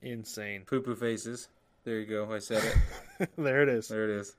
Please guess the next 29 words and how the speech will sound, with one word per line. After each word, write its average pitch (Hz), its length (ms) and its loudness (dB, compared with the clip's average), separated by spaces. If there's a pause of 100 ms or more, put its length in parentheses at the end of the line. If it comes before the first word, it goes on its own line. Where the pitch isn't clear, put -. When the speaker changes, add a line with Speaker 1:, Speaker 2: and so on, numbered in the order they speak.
Speaker 1:
There 107 160 -6
it 104 80 -6
is. 101 60 -8 (100)
Speaker 2:
Let's - 60 -16
get 123 160 -2
it - 20 -2
Speaker 1:
The 110 100 4
Speaker 2:
out 107 140 2
Speaker 1:
mic - 40 -4
Speaker 2:
there. 98 100 0
Speaker 1:
drop. 92 200 -4 (680)
Speaker 2:
<laughs> 139 100 -2 (1200)
Rookie 123 280 2
slang. 110 420 2 (460)
It's - 100 -20
fine. 101 360 -6 (220)
Speaker 1:
Yep. 107 220 -8 (280)
<laughs> - 640 -2 (1600)
Let's 143 200 2
get 175 160 8
on 156 200 6
to 123 540 4 (120)
the 135 200 2
biggest 160 420 8
news 120 200 -2
of 101 80 -10
the 104 60 -6
week. 98 400 -8 (1300)
Player, 143 680 4